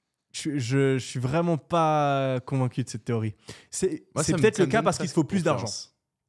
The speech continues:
Speaker 1: Tu vas pas prendre un pot de vin à dix millions si t'es milliardaire.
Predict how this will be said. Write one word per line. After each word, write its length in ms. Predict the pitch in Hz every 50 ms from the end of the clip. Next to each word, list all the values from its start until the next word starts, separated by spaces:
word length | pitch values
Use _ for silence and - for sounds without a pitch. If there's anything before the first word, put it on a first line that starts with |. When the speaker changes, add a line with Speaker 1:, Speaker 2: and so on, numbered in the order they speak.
| _ _ _ _ _ _ _ -
Speaker 1:
Tu 100 | - 139
vas 80 | 160
pas 140 | 151 190 196
prendre 240 | - - 208 190 180
un 60 | 151
pot 180 | 131 - 170 170
de 100 | 147 139
vin 220 | 143 170 180 185 -
à 140 | 156 143 143
dix 160 | 131 127 139
millions 260 | 143 139 135 127 117 -
si 140 | - - 123
t'es 100 | 127 123
milliardaire. 400 | 123 120 113 110 104 87 80